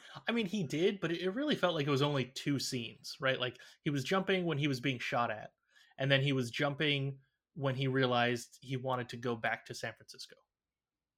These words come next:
I think that was pretty much the only times. May-, were, were there more?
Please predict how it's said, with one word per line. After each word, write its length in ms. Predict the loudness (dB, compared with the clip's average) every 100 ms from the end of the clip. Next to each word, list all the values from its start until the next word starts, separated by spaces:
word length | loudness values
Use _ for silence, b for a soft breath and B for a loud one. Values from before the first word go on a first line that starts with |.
| _ _ _ _ _ _ _ _ _ _ _ _ -4
I 80 |
think 180 | 0 2
that 120 | 4
was 120 | 0 0
pretty 200 | -2 0
much 320 | -4 -6 -10 _ _ _ _ _ _ _ _ _ _ -16 -6
the 200 | -6 -4
only 300 | -6 -4 -6
times. 460 | -8 -8 -8 -8 -4
May-, 180 | -4 -4 -6
were, 220 | -6 -8 _
were 140 | -2
there 120 | -2 -2
more? 300 | -4 -6